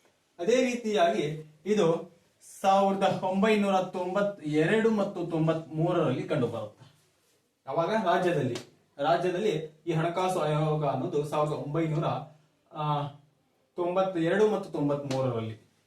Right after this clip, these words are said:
ಏನ್ ಮಾಡುತ್ತೆ, ಕಂಡು ಬರುತ್ತೆ. ಅದೇ ರೀತಿಯಾಗಿ ಈ ರಾಜ್ಯದ, ಅಂದ್ರೆ ಕರ್ನಾಟಕ ರಾಜ್ಯದ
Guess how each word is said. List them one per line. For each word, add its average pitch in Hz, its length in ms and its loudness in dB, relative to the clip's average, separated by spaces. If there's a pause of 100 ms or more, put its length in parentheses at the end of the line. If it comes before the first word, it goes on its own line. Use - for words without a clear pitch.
(180)
ಏನ್ 139 100 -10
ಮಾಡುತ್ತೆ, 139 640 -6
ಕಂಡು 330 200 2
ಬರುತ್ತೆ. 113 420 -4 (3000)
ಅದೇ 233 200 4
ರೀತಿಯಾಗಿ 226 540 4
ಈ 202 260 -2
ರಾಜ್ಯದ, 202 420 2 (1900)
ಅಂದ್ರೆ 175 500 0
ಕರ್ನಾಟಕ 202 460 2
ರಾಜ್ಯದ 151 580 2